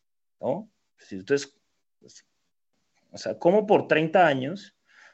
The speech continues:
o sea, puedes sostener una circunstancia de estas? Entonces, la pregunta es que si después de treinta años sigues ahí, pues,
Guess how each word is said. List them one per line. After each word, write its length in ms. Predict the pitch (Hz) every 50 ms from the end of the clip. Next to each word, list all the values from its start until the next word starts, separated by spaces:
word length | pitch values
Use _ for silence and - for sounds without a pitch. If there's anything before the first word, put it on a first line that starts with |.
| _ _
o 100 | _ _
sea, 200 | - - 120 113
puedes 360 | - 139 151 165 165 165 - -
sostener 480 | - 165 143 - - 123 117 117 113
una 120 | 127 147 147
circunstancia 840 | - - 131 - - 123 107 101 - - 110 107 107 98 - 123
de 200 | 110 151 170 190
estas? 340 | 180 - - - - 82 -
Entonces, 420 | 104 107 107 110 120 139 139 135 135
la 140 | 135 131
pregunta 380 | 131 127 127 123 151 165 160 185
es 100 | 196 196
que 80 | - 208
si 160 | 202 - 147
después 300 | 127 - - - 151 160
de 80 | 180
treinta 340 | 185 196 196 202 196 202 196
años 220 | 190 196 196 190 190
sigues 280 | 196 185 185 180 -
ahí, 240 | - 113 110 120 135
pues, 300 | - - 175 165 - -